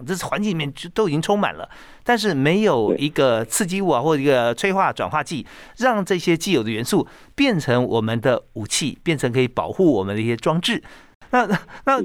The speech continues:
Speaker 1: 发觉说，
Speaker 2: 是。
Speaker 1: 其实它喷洒的位置也是很重要，或面积，它喷洒的面积在什么地方？是不是它必须透过光的话，要在光线充足，或者说有这个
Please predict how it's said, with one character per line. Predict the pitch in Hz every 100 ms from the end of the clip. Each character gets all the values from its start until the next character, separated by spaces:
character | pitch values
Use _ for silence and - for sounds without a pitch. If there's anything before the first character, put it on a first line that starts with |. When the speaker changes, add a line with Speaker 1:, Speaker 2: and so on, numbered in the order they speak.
| 202 196
Speaker 1:
发 | 254
觉 | 240
说， | 214 233 214
Speaker 2:
是。 | 147
Speaker 1:
其 | - 214
实 |
它 | 220
喷 | - 233
洒 | - 127
的 | 160
位 | 214
置 | 160 147 123
也 | 104 127
是 | 156
很 |
重 | 127 135
要， | 127
或 | 147
面 | 156 170 127
积， | 139 135 147 - - -
它 |
喷 | 208 233
洒 | 208
的 | 151
面 | 180
积 | 165
在 | 180
什 | -
么 | 117
地 | 131 175
方？ | - 156 165
是 | 175
不 | 185
是 | 190 151
它 | 165 190 -
必 | -
须 | 170 185
透 | 190
过 | 165
光 | 143 165 170
的 | 147
话， | 143 104 - - -
要 | - 180
在 | - 160 143 131
光 | 156 165
线 | 160
充 | 139 160
足， | 160 110 110
或 | 143
者 |
说 | 127 131
有 | 131 110 95 85 90 123
这 | 131
个 | 117 101 104 104 113